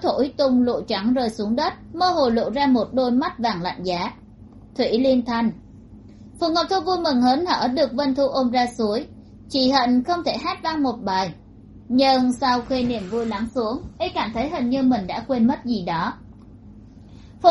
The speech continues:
Ngọc Thu cố suy nghĩ nửa ngày mà vẫn không sao nhớ ra được. Nhưng tính y luôn hồn nhiên vô tư, nên nghĩ không ra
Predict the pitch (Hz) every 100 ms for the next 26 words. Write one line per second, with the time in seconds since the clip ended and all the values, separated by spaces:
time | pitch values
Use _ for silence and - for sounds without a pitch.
0 | 330 311 - 294 269 262 254 269 302 247
1 | 226 269 262 233 269 226 185 - 247 233
2 | 202 262 277 247 247 220 202 202 254 220
3 | 214 185 160 - - - - - - 185
4 | 208 277 262 269 - 269 262 254 247 247
5 | 208 202 233 226 240 233 233 220 - 294
6 | 339 311 240 254 277 240 240 220